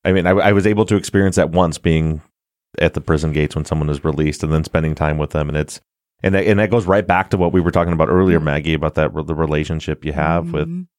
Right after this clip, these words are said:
Speaker 1: and as you said, I think in this particular kind of work, and I think that's why I struggle so much,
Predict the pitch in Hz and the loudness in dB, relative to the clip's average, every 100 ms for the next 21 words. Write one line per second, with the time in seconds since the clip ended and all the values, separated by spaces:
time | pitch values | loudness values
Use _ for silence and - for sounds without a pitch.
0 | _ _ - 104 92 104 127 95 147 104 | _ _ -2 0 2 2 0 2 2 2
1 | 104 - 87 107 113 92 - 85 80 135 | 0 -2 -2 0 2 0 0 -2 2 0
2 | 113 92 98 95 - 85 123 - 104 139 | 2 2 2 0 2 2 2 0 2 2
3 | 82 - 80 76 71 - - | 0 -2 -2 0 -2 -4 -10